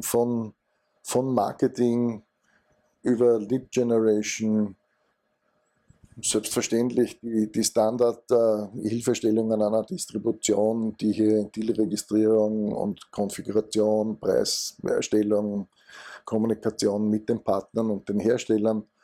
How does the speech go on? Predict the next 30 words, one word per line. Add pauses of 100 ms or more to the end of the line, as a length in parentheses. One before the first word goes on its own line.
(220)
Aber
darüber
hinaus
unterstützen
wir
auch
noch
im
Pre-Sales (420)
mit
eigenen
Ressourcen, (200)
die
wir
in
der, (160)
in
der
Business
Unit
haben, (960)
aber
auch
mit,
äh, (260)
Sales
Know-how. (120)
Wir
haben (100)
zwei